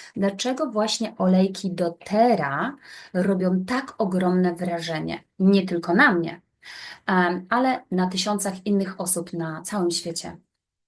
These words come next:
Jeśli jesteś choć trochę ciekawa, jak coś tak prostego i naturalnego może mieć, em, tak głęboki wpływ na Twoje życie, zostań ze mną.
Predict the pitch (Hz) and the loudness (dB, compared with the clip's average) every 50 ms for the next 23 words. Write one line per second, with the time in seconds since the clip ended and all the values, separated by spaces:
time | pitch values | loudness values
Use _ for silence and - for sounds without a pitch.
0 | _ _ _ - - - - - - _ _ _ _ _ - 214 233 269 269 - | _ _ _ -20 -20 -20 -20 -20 -20 _ _ _ _ _ 0 4 4 4 4 4
1 | 269 285 339 339 - 381 349 - 349 339 339 - - - 302 302 254 - - 147 | 4 4 4 4 2 0 2 4 4 4 4 2 0 4 4 4 4 4 0 -2
2 | 147 - - 165 165 - - 247 262 226 185 143 156 147 151 175 233 - - - | -2 -2 -4 -6 -4 0 4 6 6 6 4 4 0 0 0 0 -2 -4 -6 -6
3 | 180 175 196 226 247 269 269 269 - - - - - 339 339 330 - - - 320 | -2 0 2 2 2 2 0 -4 -6 -6 -2 2 4 4 2 2 -2 -4 -2 -4
4 | 339 330 - - _ - 359 359 339 - - - - 220 175 165 - 156 - - | -2 -4 -6 -12 _ -8 -6 -4 -4 -4 -4 -2 -2 -4 -4 -6 -6 -10 -12 -10
5 | - 220 214 214 214 220 226 277 277 277 294 302 294 294 285 277 277 262 262 247 | -8 -6 -4 -4 -2 -2 -2 -2 -2 -2 -4 -2 0 0 2 2 4 4 4 2
6 | 190 170 - - - - - 190 190 220 233 226 233 226 226 208 196 - - - | 2 0 -2 -6 -10 -8 -6 -4 -2 -2 -2 -2 -4 -4 -4 -4 -4 -2 -2 -2
7 | - - - 202 190 190 190 190 190 190 190 190 196 190 190 190 185 185 233 247 | -4 -4 -4 -4 -2 -2 -2 -2 -2 -2 -2 -2 -2 -2 -2 -4 -4 -2 0 0
8 | 247 240 233 214 233 233 233 220 247 247 247 226 - - - - 339 339 - 202 | 0 0 2 2 4 4 4 2 0 0 -2 -4 -6 -4 0 0 0 0 0 -4
9 | 185 185 - - 180 180 180 180 185 190 185 - 180 175 208 302 349 - _ _ | -6 -6 -6 -6 -6 -4 -4 -4 -4 -4 -4 -2 -2 -2 -2 -4 -8 -10 _ _
10 | _ _ _ - - - - - - - - _ - 190 185 240 233 - - 165 | _ _ _ -20 -20 -20 -20 -20 -20 -20 -18 _ -8 -4 -4 -4 -4 -2 -4 -4
11 | 160 156 156 - - - - - | -4 -6 -8 -8 -10 -10 -10 -10